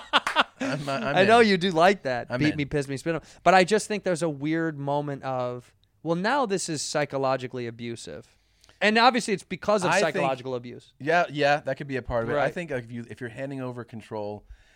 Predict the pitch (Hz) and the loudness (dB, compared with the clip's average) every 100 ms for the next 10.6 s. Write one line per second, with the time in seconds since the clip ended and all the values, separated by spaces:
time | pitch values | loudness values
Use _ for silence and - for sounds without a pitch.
0 | _ 143 143 143 147 151 139 120 120 127 | _ -10 -8 -8 -8 -10 -8 -10 -10 -10
1 | 113 _ 101 104 101 101 - 101 98 101 | -12 _ -12 -10 -8 -10 -12 -16 -14 -14
2 | 101 95 104 113 98 - 110 98 95 98 | -12 -12 -10 -10 -12 -14 -12 -12 -12 -14
3 | 127 120 95 110 117 117 - - 101 90 | -12 -14 -10 -8 -6 -6 -8 -16 -18 -14
4 | 117 127 110 104 101 101 92 - 120 165 | -10 -10 -10 -12 -12 -14 -14 -8 -8 -6
5 | 165 - 135 117 123 127 113 101 101 92 | -12 -12 -16 -14 -12 -12 -12 -10 -10 -12
6 | 92 _ _ _ _ _ _ _ _ 92 | -16 _ _ _ _ _ _ _ _ -14
7 | 92 98 117 98 90 - 95 101 - 135 | -12 -14 -12 -12 -14 -16 -12 -12 -12 -10
8 | 147 135 123 _ _ 107 110 107 104 95 | -2 -2 -2 _ _ -10 -8 -8 -10 -12
9 | 98 - 104 110 110 - - 98 95 87 | -10 -10 -6 -8 -8 -14 -14 -14 -14 -16
10 | - 90 123 98 85 82 | -18 -12 -10 -10 -10 -14